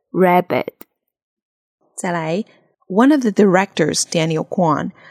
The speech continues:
Speaker 2: had to go out on Twitter and calm the fans down and be like,其中一位导演关家勇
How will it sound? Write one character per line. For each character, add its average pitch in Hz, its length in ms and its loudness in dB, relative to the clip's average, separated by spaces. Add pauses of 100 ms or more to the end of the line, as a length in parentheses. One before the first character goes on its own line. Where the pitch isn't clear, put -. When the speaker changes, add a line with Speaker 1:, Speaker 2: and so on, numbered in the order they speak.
(200)
Speaker 2:
had 262 180 -4
to 262 120 -2
go 202 260 2
out 185 260 2
on 170 180 0
Twitter 170 520 0
and - 180 -2
calm 160 380 0
the 156 80 -2
fans 156 360 -4
down - 360 -4
and 170 160 -2
be 160 160 0
like, 156 360 -4 (760)
其 - 200 0
中 302 240 0
一 202 120 0
位 185 120 4
导 151 280 -4
演 160 320 -6
关 175 260 -2
家 165 240 -2
勇 165 340 -6